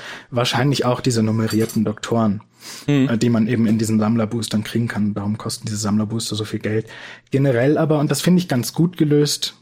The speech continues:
Speaker 1: bei diesen Crossovern, dass man quasi alle Karten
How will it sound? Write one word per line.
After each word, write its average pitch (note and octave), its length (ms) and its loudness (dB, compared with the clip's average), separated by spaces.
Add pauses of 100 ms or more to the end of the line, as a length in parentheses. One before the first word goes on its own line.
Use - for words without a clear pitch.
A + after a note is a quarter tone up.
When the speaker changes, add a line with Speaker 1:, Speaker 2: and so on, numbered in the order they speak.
(200)
Speaker 1:
bei B2+ 80 -2
diesen A#2 220 0
Crossovern, C3 600 0 (640)
dass C3 160 0
man B2+ 200 2
quasi C3 320 0
alle C3+ 240 0
Karten A#2+ 640 0